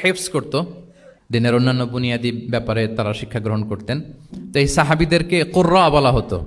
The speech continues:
তাদেরকে আবার রাসূল সাল্লাল্লাহু আলাইহি ওয়াসাল্লাম বিভিন্ন এলাকাতে মুআল্লিম হিসেবে প্রেরণ করতেন। এটা রাসূল সাল্লাল্লাহু আলাইহি ওয়াসাল্লামের সুন্নাহ ছিল যে কোনো এলাকায় দ্বীনের শিক্ষা দেওয়ার জন্য আগে মুআল্লিম পাঠাতেন। আমরা জানি যে হিজরতের আগে, রাসূল সাল্লাল্লাহু আলাইহি ওয়াসাল্লামের আগেও তিনি মদিনাতে একজন সাহাবীকে পাঠিয়েছিলেন,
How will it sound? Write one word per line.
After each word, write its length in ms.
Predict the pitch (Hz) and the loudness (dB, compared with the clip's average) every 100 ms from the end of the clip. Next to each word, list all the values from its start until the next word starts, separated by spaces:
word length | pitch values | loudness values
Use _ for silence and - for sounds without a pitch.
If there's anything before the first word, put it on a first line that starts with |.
| - - | -10 0
তাদেরকে 400 | 156 160 202 202 | 2 4 2 2
আবার 180 | 180 160 | 2 2
রাসূল 200 | 151 151 | 0 -2
সাল্লাল্লাহু 380 | - 127 - 135 | -2 -2 -2 -4
আলাইহি 180 | 170 | -4
ওয়াসাল্লাম 300 | 190 - - | -8 -16 -2
বিভিন্ন 360 | 160 185 196 185 | 2 4 4 4
এলাকাতে 600 | 156 139 - - 151 214 - - - | 2 2 0 0 0 -2 -6 -16 -4
মুআল্লিম 460 | 135 131 165 165 156 | 0 2 2 4 4
হিসেবে 300 | 151 135 120 | 2 2 0
প্রেরণ 320 | - 113 110 | 0 0 0
করতেন। 360 | 107 - 92 87 - - | -2 -4 -6 -8 -10 -6
এটা 140 | 139 | -2
রাসূল 200 | 151 151 | 0 0
সাল্লাল্লাহু 0 | |
আলাইহি 80 | 147 | -2
ওয়াসাল্লামের 240 | 143 143 | -2 -2
সুন্নাহ 340 | 135 160 147 131 | -2 0 0 0
ছিল 280 | 147 104 95 | -2 -4 -4
যে 80 | |
কোনো 260 | 104 131 131 | -4 -2 -2
এলাকায় 440 | 127 127 143 185 - - - _ _ _ - | -2 -2 -2 -2 -6 -16 -20 _ _ _ -8
দ্বীনের 600 | 110 131 139 131 - - - - | 0 2 2 0 -4 -14 -20 -16
শিক্ষা 360 | - 175 175 151 | -4 -4 0 2
দেওয়ার 260 | 139 131 | 4 2
জন্য 180 | 117 139 | 0 0
আগে 160 | 127 131 | 0 0
মুআল্লিম 440 | 123 120 120 120 | 0 0 0 -2
পাঠাতেন। 380 | 117 110 - 110 | -4 -4 -4 -2
আমরা 160 | 123 127 | 0 0
জানি 200 | 143 147 | 0 0
যে 100 | 151 | 0
হিজরতের 580 | 135 170 185 202 196 | 0 0 2 2 2
আগে, 280 | 156 131 143 | 2 2 2
রাসূল 160 | 113 82 | 0 -4
সাল্লাল্লাহু 580 | - - _ _ - 120 | -12 -20 _ _ -6 -4
আলাইহি 340 | 127 170 180 | -2 -2 0
ওয়াসাল্লামের 340 | 170 170 160 | -2 -2 0
আগেও 260 | 139 127 160 | 0 2 0
তিনি 220 | 156 156 | 0 -2
মদিনাতে 480 | 139 127 131 135 147 | 0 0 0 0 0
একজন 220 | 131 135 | 0 -2
সাহাবীকে 460 | 135 143 135 131 123 | -2 0 0 -2 0
পাঠিয়েছিলেন, 600 | 113 110 107 - 98 | -2 0 -2 -2 -6